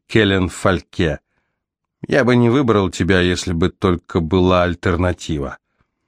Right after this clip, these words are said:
Две пары крепких рук схватили меня за плечи и поволокли к клетке.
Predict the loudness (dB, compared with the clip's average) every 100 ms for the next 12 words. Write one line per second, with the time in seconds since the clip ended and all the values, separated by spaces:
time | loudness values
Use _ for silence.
0 | _ _ _ -6 0 0 2 0 0 2
1 | 0 0 -2 -2 2 0 0 0 0 2
2 | 0 2 2 2 0 0 0 0 0 -2
3 | 0 2 0 0 -4 -4 -4 0 0 -2
4 | -6 -12